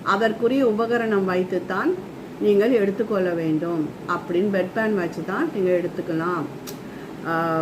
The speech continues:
by chance உங்களுக்கு வந்து நல்லா ஆயிடுச்சுன்னா அது ஒண்ணும் பிரச்சனை கிடையாது. ஆனா, ஆ, இப்படியும் ஆகலைன்னா நீங்க வந்து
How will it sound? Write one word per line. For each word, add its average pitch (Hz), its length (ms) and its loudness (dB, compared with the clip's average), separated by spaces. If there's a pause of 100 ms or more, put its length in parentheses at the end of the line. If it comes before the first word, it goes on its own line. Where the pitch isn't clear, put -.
by 190 300 2
chance 294 360 4
உங்களுக்கு 214 360 0
வந்து 226 400 2
நல்லா 240 540 2
ஆயிடுச்சுன்னா 269 680 2
அது 214 180 0
ஒண்ணும் 196 200 2
பிரச்சனை 202 360 -2
கிடையாது. 170 580 0 (580)
ஆனா, 233 600 2
ஆ, 180 300 2 (380)
இப்படியும் 277 400 0
ஆகலைன்னா 202 640 2 (460)
நீங்க 254 280 0
வந்து 233 320 2